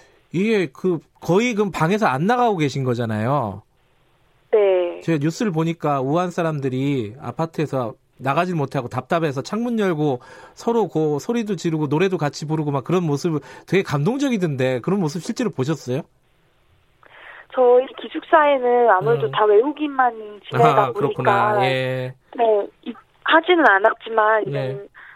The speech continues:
Speaker 2: 외부에서 살고 있는 친구들이 이제는
Speaker 1: 음.
Speaker 2: 영상을 보내줘서 영상을
Speaker 1: 음.
Speaker 2: 본 적은 있습니다.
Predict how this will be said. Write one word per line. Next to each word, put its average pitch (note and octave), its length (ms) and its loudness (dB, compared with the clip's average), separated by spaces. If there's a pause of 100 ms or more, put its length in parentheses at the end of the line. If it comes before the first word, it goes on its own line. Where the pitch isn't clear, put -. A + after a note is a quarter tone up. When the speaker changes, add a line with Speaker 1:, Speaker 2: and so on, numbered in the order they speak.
Speaker 2:
외부에서 C4 560 2
살고 D4 280 0
있는 A3 260 -8
친구들이 G#3+ 800 -2
이제는 G3 340 0
Speaker 1:
음. F3+ 140 -4
Speaker 2:
영상을 A3+ 540 0
보내줘서 G#3 720 2
영상을 F#3+ 360 0
Speaker 1:
음. G#3 120 -2
Speaker 2:
본 G3 140 -10
적은 G3 260 -2
있습니다. E3 520 -18